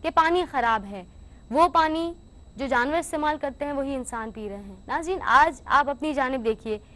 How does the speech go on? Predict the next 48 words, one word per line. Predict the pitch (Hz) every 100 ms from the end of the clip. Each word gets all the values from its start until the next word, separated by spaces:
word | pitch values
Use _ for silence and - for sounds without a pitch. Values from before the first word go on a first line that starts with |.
| - -
एक | 294 - - -
साफ | - 262 285 320
ग्लास | 226 254 254 277 - - - - - -
अगर | 254 - -
उसमें | 339 330
थोड़ी | - 320 349
सी | 294
मिट्टी | 294 269 285
भी | 269 262
लगी | 226 247
हो | 240 247
तो | 247
हम | 285 277
उसको | 262 - 302
पीना | 285 269 254
पसंद | 240 247 233
नहीं | 214
करते, | 202 185 -
हम | 196 262
बोलते | 262 262 285
हैं, | 294
"बर्तन | 294 294 277
बदल | 220 202
दो, | 190 185 - - - -
ग्लास | 226 226
बदल | 208 202 190
दो।" | 170 180 - - - - - - -
तो | 349
ये | 370
तो | 381
छोटी | 359 381 381
सी | 349
बात | 240 214 214
है, | 262
अगर | 330
वहाँ | 285 311 330
देखा | 330 339
जाए | 330 330
तो | 370
कितनी | 359 392
severe | 403 320 311 330
condition | 285 247 226 - 233
है। | 240
हम | 330 349
क्यों | - 370 415
नहीं | 415
समझ | 370 302 269
रहे? | 269 269